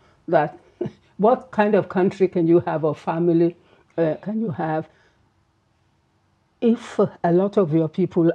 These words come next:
are not cared for, are not in good health, and mentally, physically, financially? Therefore, right now, see what's happening with countries where, uh,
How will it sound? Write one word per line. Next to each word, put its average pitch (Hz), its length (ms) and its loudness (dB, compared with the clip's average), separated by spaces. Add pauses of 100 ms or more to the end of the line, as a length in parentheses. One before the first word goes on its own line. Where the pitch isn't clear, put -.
are 147 100 0
not 160 220 0
cared 147 360 0
for, 127 260 -10 (140)
are 151 80 -4
not 151 240 -2
in 147 100 2
good 143 260 -2
health, 123 360 -4 (240)
and 147 200 -6
mentally, 175 680 4
physically, 156 680 0
financially? 139 840 -4 (680)
Therefore, 185 680 2 (280)
right 196 400 -2
now, 151 340 -4 (360)
see - 340 -6
what's 220 260 -4
happening 190 460 0
with 170 160 2
countries 170 520 -2
where, 156 440 -4 (480)
uh, 151 60 -6